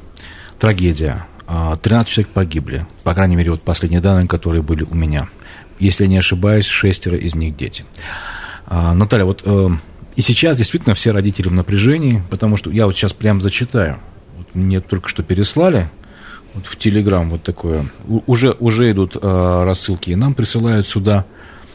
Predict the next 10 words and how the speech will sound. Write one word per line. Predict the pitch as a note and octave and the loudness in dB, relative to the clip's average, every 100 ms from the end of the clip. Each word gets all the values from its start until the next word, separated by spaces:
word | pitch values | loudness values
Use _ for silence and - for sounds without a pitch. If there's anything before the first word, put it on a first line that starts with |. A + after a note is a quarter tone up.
| - - - | -20 -20 -14
Сейчас | - F2+ | -6 -4
я | F2 | -4
посмотрю. | F2+ G2 G2 B2 C3 - - - - | -4 -2 0 2 0 -2 -14 -14 -2
Мгм. | F#2 F2+ F2 F#2+ C3 C3+ - - - - - - - - - - - - - - | 2 4 4 2 2 0 -10 -20 -20 -20 -20 -20 -20 -20 -20 -18 -18 -16 -20 -8
О | F#2 | -4
том, | - C#3+ | 0 2
что | C3+ - A2 | 2 2 4
нужно | C#3 B2 | 4 4
забрать | A2 G#2 A2 A#2+ F#2+ | 2 4 4 2 2
детей, | G2 G2 - C#3+ D3 | -2 0 4 4 4